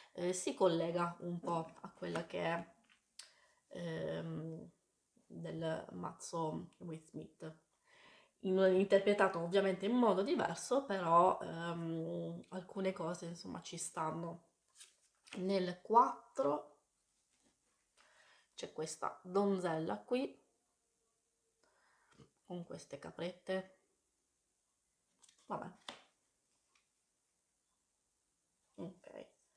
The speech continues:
No, sì, può essere una fase preparatoria. C'è questo uomo che, che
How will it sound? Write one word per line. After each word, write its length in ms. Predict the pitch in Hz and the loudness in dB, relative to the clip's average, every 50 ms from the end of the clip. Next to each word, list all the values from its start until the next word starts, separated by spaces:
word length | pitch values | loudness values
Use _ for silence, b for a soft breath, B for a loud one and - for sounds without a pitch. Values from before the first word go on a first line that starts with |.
| b b b b b b _ | b b b b b b _
No, 200 | - - 202 190 | 2 4 4 2
sì, 200 | 190 - 254 220 | 2 0 -2 0
può 120 | - 190 | 2 2
essere 280 | 196 196 - - 208 190 | 0 0 -2 -4 -6 -4
una 320 | 190 190 190 185 185 185 | -4 -4 -2 -2 -4 -4
fase 460 | 185 - 202 196 196 196 - 202 196 196 | -6 -8 -8 -8 -8 -8 -8 -8 -10 -10
preparatoria. 1160 | 196 214 208 196 - 196 196 202 214 220 220 202 190 190 196 208 208 202 190 180 180 175 175 180 180 - - _ _ _ _ _ _ _ _ _ _ _ _ _ _ b b b b b b b | -8 -10 -10 -10 -8 -4 -2 0 0 0 0 0 2 6 6 6 6 6 2 0 -2 -2 -2 -4 -6 -8 -12 _ _ _ _ _ _ _ _ _ _ _ _ _ _ b b b b b b b
C'è 160 | - - 185 | -16 -14 -6
questo 320 | - 196 185 190 - - 190 | -4 -4 -4 -4 -4 -6 -6
uomo 440 | 175 175 180 180 185 185 175 175 | -4 -4 -2 -2 -2 -4 -4 -6
che, 340 | 165 - - - - - - - | -8 -10 -10 -10 -10 -10 -10 -12
che 180 | - - - | -14 -14 -14